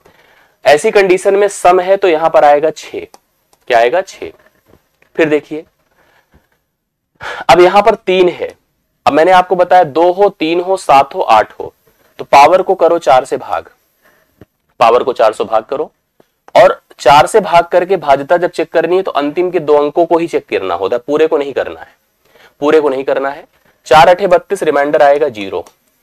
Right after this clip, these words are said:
और जब remainder ज़ीरो आता है तो ज़ीरो की जगह चार लिखा जाता है, यहां पर ज़ीरो की जगह चार,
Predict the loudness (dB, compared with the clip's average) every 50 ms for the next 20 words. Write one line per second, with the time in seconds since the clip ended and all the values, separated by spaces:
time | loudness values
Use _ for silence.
0 | _ _ _ _ _ -2 0 0 2 2 2 2 2 2 2 2 0 0 0 -2
1 | -2 -2 -2 0 2 4 4 4 4 4 2 0 2 0 -2 -4 -4 -4 -2 -2
2 | -2 -2 -2 -2 -2 -2 -2 -2 -4 -4 -2 0 2 2 0 -2 -4 -8 -8 -8
3 | -6 -6 -6 -6 -6 -10 -12 -12 -14 -20 _ _ _ _ _ _ _ _ _ _
4 | _ _ _ _ _ _ -6 -4 -2 -2 0 -2 -2 -2 0 0 0 0 0 -2
5 | -2 -2 -2 -4 -4 -2 -2 0 0 -2 -4